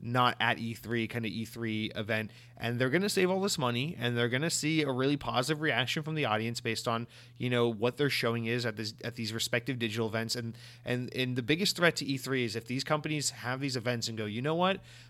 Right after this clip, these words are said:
I think we got our messaging across really effectively in this live stream. And I think we did everything we used to do at E three pretty well from afar, and it was much easier to pull off. It was a lot less planning. It was a lot less coordinating. It was a lot cheaper. And, um,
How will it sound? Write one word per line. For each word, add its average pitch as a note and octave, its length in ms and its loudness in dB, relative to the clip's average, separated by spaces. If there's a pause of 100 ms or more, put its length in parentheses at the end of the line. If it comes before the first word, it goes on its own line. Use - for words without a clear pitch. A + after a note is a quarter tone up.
I B2 100 0
think G3+ 320 -2
we G#3 160 0
got F#3+ 300 4
our D3 120 0
messaging C#3 480 0
across A#2+ 600 2 (220)
really E3+ 280 2
effectively A#2+ 640 0
in G#2 40 -2
this A2 160 -2
live C#3 240 0
stream. G#2+ 220 -4
And G#2+ 60 0
I G#2 40 -2
think F#3+ 300 0 (320)
we C#3 140 2
did D3 160 4
everything F3 400 2
we E3 80 2
used D#3+ 240 -4
to D3 40 0
do C3+ 140 2
at B2+ 80 2
E B2+ 100 -2
three B2+ 360 0
pretty E3 400 -2
well C#3+ 280 4
from C3 220 -2
afar, A#2+ 480 2
and G#2+ 160 -4
it - 20 -2
was A#2 200 -2 (280)
much E3+ 260 2
easier F#3 260 2
to F3+ 60 2
pull F3 200 2
off. B2 320 4
It A2+ 40 -10
was A2 120 -10
a B2 140 -12
lot D3 180 2
less E3 160 0
planning. C3 400 -4
It B2 40 -4
was G#2+ 100 -6
a G#2+ 40 -6
lot A#2+ 220 0
less C3+ 160 -2
coordinating. A2+ 500 -2
It A2 40 -4
was G2+ 140 -6
a G#2+ 120 -10
lot A#2 200 2
cheaper. C3 460 -2 (300)
And, A#2+ 380 0
um, A#2 320 2